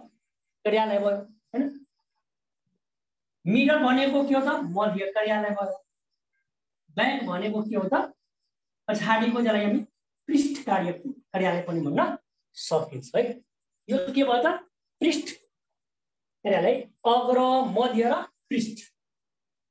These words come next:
यो तिनवटा कार्यालय भनेको कुन कार्यालय अन्तर्गत पर्छ त? सङ्गठन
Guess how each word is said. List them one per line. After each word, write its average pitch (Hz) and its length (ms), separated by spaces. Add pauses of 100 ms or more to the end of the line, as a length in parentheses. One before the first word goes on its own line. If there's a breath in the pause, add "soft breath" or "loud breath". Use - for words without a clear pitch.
(100)
यो 233 80
तिनवटा 330 640
कार्यालय 247 400
भनेको 214 360
कुन 339 760
कार्यालय 269 340
अन्तर्गत 226 400
पर्छ 208 140
त? - 240 (240)
सङ्गठन 165 720